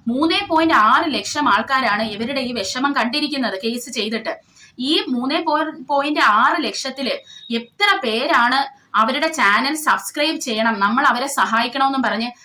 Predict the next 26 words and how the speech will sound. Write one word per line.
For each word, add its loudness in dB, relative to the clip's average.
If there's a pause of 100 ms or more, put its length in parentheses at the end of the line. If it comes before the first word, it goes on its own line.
(120)
മെസ്സേജ് 0
ഇട്ടിരിക്കുന്നത്, -4
അതിന് 0
ലൈക്ക് 0
കൊടുത്തിരിക്കുന്നതെന്ന് -4
നിങ്ങൾ -4
ഇവിടെ -4
നോക്കൂ. -6 (920)
അതായത് 2
അത്രയും 0
ആൾക്കാർ 2
ഇവരെ, -2 (280)
ആ, -4
ചാനൽ, 0 (320)
ആ, -6
സെർച്ച് -6
ചെയ്ത് -2
പോയി -2
ഇവരെ -2
ചാനൽ -2
സബ്സ്ക്രൈബ് -2
ചെയ്യും, -2 (280)
ഇവരെ 0
ഹെൽപ്പ് -4
ചെയ്യാൻ 0
വേണ്ടി. -6